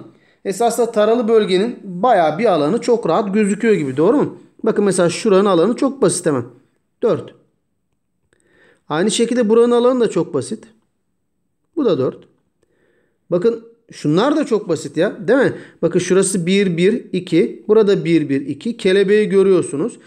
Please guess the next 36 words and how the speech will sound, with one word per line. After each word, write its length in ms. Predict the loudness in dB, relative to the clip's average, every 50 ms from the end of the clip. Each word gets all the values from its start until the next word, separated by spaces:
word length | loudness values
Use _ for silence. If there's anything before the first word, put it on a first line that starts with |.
| -20 -20 -20 _ _ -2
O 80 | 0
zaman 220 | 2 2 2 2 0
şunlar 580 | -2 -4 -4 -2 0 2 0 0 -2 -4 -8
şuna 280 | -12 -8 -4 -2 2 2
eşit. 300 | 2 2 0 0 0 2
O 100 | 2 4
zaman 260 | 4 2 2 2 2
ben 260 | 2 2 2 2 2
bunu 220 | 2 0 0 0 2
gelip 340 | 2 2 2 0 -2 -6
buraya 360 | -6 -2 0 2 2 2 2 0
taşırsam 960 | -2 -4 -2 -2 -4 -6 -4 -4 -4 -2 0 0 2 2 2 0 -2 -4 -8 -16 -20 -20 -20 -20 -20 _ _ -4
buranın 400 | 0 2 2 4 4 2 2 2
da 60 | 4
alanı 320 | 4 4 2 2 0 0 -2
kaç 240 | -2 -4 -2 -2
olur? 280 | -2 -2 0 -2 2 2
Dört 280 | 4 4 2 2 -2 -6
olur. 220 | -6 -6 -4 -2
Doğru 220 | 0 2 2 2
mu? 200 | 2 0 -2 -4 -10 -18 -20 -10 -4
Yani 220 | -2 0 0 0 0
şu 140 | 0 0
ikisinin 360 | 0 0 0 0 0 0 0 2
toplamı 480 | 2 0 0 0 0 2 2 2 2
dört. 280 | 2 0 0 -4 -8 -2
Ya 220 | 0 0 2 2
da 220 | 0 0 -2 -4 -8 -16 -20 _ _ _ -2
ya 140 | 0 2
hocam 300 | 2 2 2 2 2 2
ne 100 | 2 2
gerek 320 | 4 4 2 2 0 0 -2
var? 180 | -2 -2 -2
Şurası 420 | -2 0 0 2 2 2 0 -2 -4
iki 280 | -4 -4 -4 -2 0
birim. 520 | 0 2 2 4 4 2 2 0 -2 -6